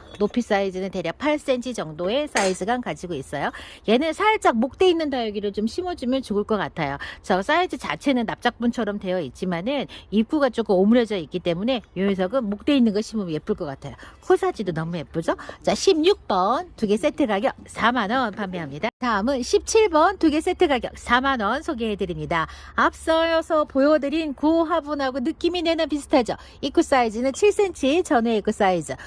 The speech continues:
높이는 팔 센티 전후의 높이 사이즈를 가지고 있는 요 십칠 번 공방 화분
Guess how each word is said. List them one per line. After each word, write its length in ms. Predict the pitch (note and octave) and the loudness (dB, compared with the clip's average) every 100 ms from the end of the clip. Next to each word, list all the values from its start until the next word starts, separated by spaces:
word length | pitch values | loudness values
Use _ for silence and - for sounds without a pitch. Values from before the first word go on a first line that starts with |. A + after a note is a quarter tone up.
| - | -4
높이는 480 | G3+ B3 C#4+ C#4+ C#4+ - - | 2 2 4 2 0 -4 -12
팔 180 | - D#4 | 0 2
센티 360 | D#4 C4+ B3 G#3+ | 4 2 2 2
전후의 300 | A3 G#3 C4+ | 2 2 0
높이 240 | D4+ F4 | 2 2
사이즈를 420 | E4 D#4 D4+ D4 C#4+ | 4 4 4 0 0
가지고 380 | B3+ A3+ G#3+ | -2 -2 -2
있는 200 | A3+ G#3+ | 0 0
요 160 | B3 A3+ - - | 0 -2 -6 -12
십칠 440 | - D#4+ - G4+ | 0 0 4 4
번 140 | C#4+ F#3 - - | 6 0 -4 -2
공방 340 | A3 G3+ F3+ | 2 4 2
화분 400 | F#3+ D4+ A3 C4+ | 2 0 2 0